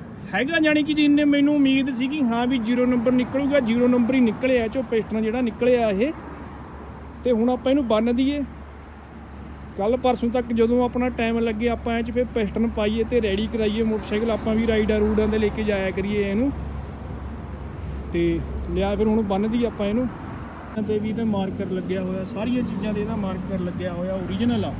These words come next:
ਇਹ ਨਟ ਹਜੇ ਖੋਲਾਂਗੇ ਆਪਾਂ, ਦੇਖੋ ਖੁੱਲ੍ਹੇ ਨਹੀਂ ਹੈਗੇ ਹਜੇ ਨਟ ਇਹ। ਤੇ ਆਪਾਂ ਕੱਸ ਦਈਏ। ਰਬੜਾਂ ਰੂਬੜਾਂ ਜਿੰਨੀਆਂ ਤੁਹਾਨੂੰ ਮੈਂ ਦਿਖਾਈਆਂ ਦੇਖ ਲਓ, ਸਾਰੀਆਂ ਕੁਛ ਨਾਲ ਦਾ ਹੀ ਹੈ ਇਹਦਾ।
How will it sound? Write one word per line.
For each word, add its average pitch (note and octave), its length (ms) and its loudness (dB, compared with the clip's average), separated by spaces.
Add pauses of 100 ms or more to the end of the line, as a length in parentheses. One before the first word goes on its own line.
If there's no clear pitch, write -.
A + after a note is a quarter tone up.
(540)
ਇਹ A#3 100 0
ਨਟ G#3+ 220 -2
ਹਜੇ G3+ 220 0
ਖੋਲਾਂਗੇ G#3+ 480 -2
ਆਪਾਂ, G3 240 -4
ਦੇਖੋ F3+ 340 -2 (680)
ਖੁੱਲ੍ਹੇ A#3 240 0
ਨਹੀਂ B3+ 140 4
ਹੈਗੇ G#3 240 -2
ਹਜੇ G3 120 -2
ਨਟ F3 200 -4
ਇਹ। F3 240 -4 (2250)
ਤੇ C#3 100 -8 (1160)
ਆਪਾਂ - 280 -4
ਕੱਸ E3 200 -2
ਦਈਏ। F#3 260 0 (960)
ਰਬੜਾਂ A3 280 2
ਰੂਬੜਾਂ B3 280 6
ਜਿੰਨੀਆਂ B3 300 6
ਤੁਹਾਨੂੰ A#3 220 6
ਮੈਂ A#3+ 120 4
ਦਿਖਾਈਆਂ G#3+ 460 2
ਦੇਖ G#3+ 200 4
ਲਓ, A3+ 140 4
ਸਾਰੀਆਂ A#3 400 2
ਕੁਛ A#3+ 200 0
ਨਾਲ F#3 320 2
ਦਾ G3 80 0
ਹੀ G3+ 160 0
ਹੈ F3 60 0
ਇਹਦਾ। F3+ 200 0